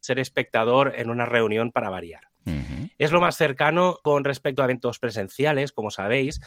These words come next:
Speaker 1: He sido uno de los responsables de la Comunidad de Barcelona o Santa Coloma y participado en varias decenas de WordCamp. Y la premisa siempre ha sido por aquí, eh, que, que por aquí puede participar quien quiera, incluso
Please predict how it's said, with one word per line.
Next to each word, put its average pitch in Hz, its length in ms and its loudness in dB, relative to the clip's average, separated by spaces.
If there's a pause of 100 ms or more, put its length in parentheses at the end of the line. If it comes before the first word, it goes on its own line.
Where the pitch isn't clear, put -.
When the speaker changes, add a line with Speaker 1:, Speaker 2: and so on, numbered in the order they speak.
(260)
Speaker 1:
He 104 80 -8
sido 113 220 -6
uno 117 100 0
de 107 60 0
los 104 100 -2
responsables 107 480 -4
de 117 60 -2
la 98 140 -4
Comunidad 98 220 -6
de 104 40 -2
Barcelona 117 460 -4
o - 20 -8
Santa 98 240 -8
Coloma 120 400 -2 (380)
y 131 80 -2
participado 127 680 0
en 143 80 0
varias 123 320 0
decenas 117 440 -6
de 107 120 0
WordCamp. 95 560 0
Y - 80 -6
la 117 200 0
premisa 139 680 -2
siempre 147 500 -2
ha 127 80 -2
sido 139 420 -2 (340)
por 104 140 0
aquí, 139 440 -2 (320)
eh, 104 320 -2
que, 107 160 -2
que 104 140 -4
por 101 120 -2
aquí 90 220 -6
puede 127 240 4
participar 123 560 0
quien 113 220 -2
quiera, 113 340 0
incluso 107 560 -2